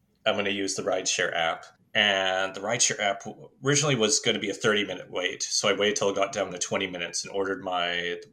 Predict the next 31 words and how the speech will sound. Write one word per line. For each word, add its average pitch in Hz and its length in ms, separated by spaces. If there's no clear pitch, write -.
ordered 90 440
the, 82 580
the 85 320
car. 87 480
And 101 920
the 101 100
guy 110 280
was - 460
dropping 107 360
off 104 180
somebody 98 400
about 92 340
a 87 220
fifteen, 104 840
maybe 87 180
ten-minute 98 480
drive 92 320
away 90 220
from 107 200
me 113 140
up 92 180
in 87 100
the 85 80
foothills 123 800
by 87 140
the 85 120
ski - 240
resort. 120 480
So 104 560
I 101 220
was, 95 340